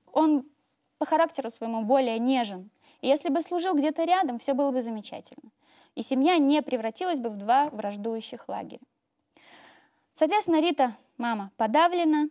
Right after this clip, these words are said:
Она считает, что сын пропадает, и просит как-то посодействовать восстановлению семьи. Да, это одна из ситуаций, которые мы решаем на нашей передаче «Круглый стол». Более того, ситуация зашла в тупик,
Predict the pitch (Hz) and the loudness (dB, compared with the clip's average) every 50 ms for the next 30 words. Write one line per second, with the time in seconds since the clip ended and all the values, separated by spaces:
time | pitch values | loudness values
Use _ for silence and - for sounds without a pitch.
0 | _ - - 262 285 311 311 - - 262 - 285 269 254 - - - 254 - - | _ -4 0 2 2 2 2 0 -2 -2 0 2 0 0 -2 -4 -6 -6 -4 -2
1 | 311 294 262 247 - 214 202 - 190 196 226 254 269 294 311 311 - _ _ _ | -2 0 -2 -2 -6 -10 -8 -6 -2 2 4 4 4 4 0 -2 -6 _ _ _
2 | _ _ _ _ _ _ _ _ _ _ - 262 254 - 440 453 - 320 - - | _ _ _ _ _ _ _ _ _ _ -6 -4 0 2 2 0 0 -2 -2 2
3 | 349 349 415 - - - 370 320 - 285 - 277 254 226 285 302 311 311 - 294 | 4 4 4 2 -2 -4 -4 -4 -4 -2 -2 -2 0 0 0 -2 -2 -4 -6 -6
4 | 285 285 269 277 - 247 226 - 226 226 220 214 214 208 208 208 208 208 208 - | -6 -6 -6 -8 -12 -14 -14 -12 -10 -8 -8 -8 -8 -10 -10 -10 -12 -14 -14 -16
5 | - - 208 196 180 190 196 - _ _ _ _ _ _ _ _ _ _ _ _ | -16 -14 -14 -14 -16 -18 -20 -20 _ _ _ _ _ _ _ _ _ _ _ _
6 | - 311 392 440 440 453 440 - - 330 269 285 320 339 330 302 285 294 285 294 | -10 -8 -8 -8 -8 -8 -4 0 0 2 2 2 2 2 2 2 0 0 -2 -4
7 | - 269 233 - 247 269 277 - 269 - 220 208 - - 226 220 214 202 214 - | -8 -10 -8 -4 -4 -4 -4 -4 -6 -8 -10 -10 -10 -10 -10 -8 -10 -8 -6 -4
8 | 302 277 247 220 214 214 220 - - 220 226 226 254 262 - - - 202 196 190 | -4 -4 -4 -4 -8 -10 -10 -8 -8 -8 -4 -4 -4 -4 -6 -8 -12 -12 -12 -12
9 | 185 185 - - - 330 403 480 _ _ _ _ - - - - - - - - | -14 -14 -10 -4 -2 -2 -2 -2 _ _ _ _ -20 -20 -20 -20 -20 -20 -20 -20
10 | - _ _ _ _ _ _ - 277 381 480 494 466 - 381 349 359 349 - 302 | -20 _ _ _ _ _ _ 2 4 6 6 6 6 4 4 4 4 4 2 2
11 | 262 349 349 381 - 330 269 247 302 294 - 339 311 - - - 285 240 - 320 | 4 4 4 4 4 2 4 4 4 4 4 2 2 2 2 -2 -2 0 2 2
12 | 381 453 - | 2 2 0